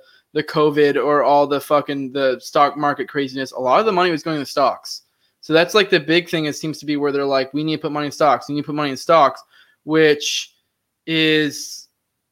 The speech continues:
for one, it's multi-pronged. It's, like, obviously, like, you, I feel like this creates this artificial thing that makes us, a society feel like they're doing better than they are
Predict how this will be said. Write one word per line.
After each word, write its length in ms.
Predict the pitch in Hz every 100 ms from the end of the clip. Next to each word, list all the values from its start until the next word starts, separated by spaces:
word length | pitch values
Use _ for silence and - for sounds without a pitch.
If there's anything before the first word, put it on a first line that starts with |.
| _ _
for 140 | - 185
one, 340 | 208 220 208
it's 240 | 180 175 175
multi-pronged. 800 | 175 185 180 156 160 147 151 147
It's, 140 | 143
like, 120 | 156
obviously, 380 | 143 151 147 165
like, 260 | 147 143 143
you, 540 | 151 156 156 151 143 - _ -
I 40 |
feel 160 | 147 190
like 160 | 185 180
this 200 | 170 170
creates 320 | 175 165 160
this 120 | 147
artificial 520 | 151 160 160 165 160 139
thing 400 | - 160 147 135
that 100 | 127
makes 280 | 139 135
us, 260 | 147 131 -
a 160 | - 131
society 560 | - 139 147 143 143
feel 220 | 131 147 147
like 140 | 147
they're 140 | 147
doing 180 | 143 143
better 140 | 143 139
than 100 | 131
they 100 | 120
are 400 | 135 143 151